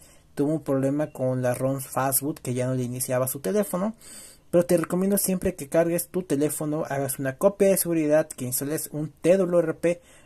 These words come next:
hagas una copia de seguridad para si quieres volver y que, pues, cargues correctamente tu dispositivo, que no lo desconectes y que tengas mucho cuidado al instalar estas roms, ¿ok?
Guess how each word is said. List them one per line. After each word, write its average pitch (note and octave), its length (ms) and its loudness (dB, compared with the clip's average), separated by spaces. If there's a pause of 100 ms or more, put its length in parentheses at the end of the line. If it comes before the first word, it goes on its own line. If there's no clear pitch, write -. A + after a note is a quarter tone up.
hagas D3+ 320 0
una C#3+ 160 -4
copia F#3+ 260 0
de F3+ 40 0
seguridad D3 500 0
para C3 260 -4
si B2+ 120 -10
quieres C3+ 300 -4
volver C#3 400 -2 (380)
y D#3+ 180 2
que, C#3+ 300 0
pues, C3+ 480 0
cargues D#3 420 -2 (500)
correctamente C#3+ 580 -4
tu C3+ 100 -6
dispositivo, C3+ 600 -2
que C#3+ 100 -4
no C3+ 140 0
lo C#3 80 2
desconectes C#3 680 -4
y C3+ 120 -8
que C#3+ 100 -4
tengas D3+ 380 -4
mucho C#3 320 -6
cuidado C3 560 -2 (120)
al B2 200 -4
instalar A2 600 -4
estas - 440 -6
roms, A2 320 -8
¿ok? B2+ 140 -10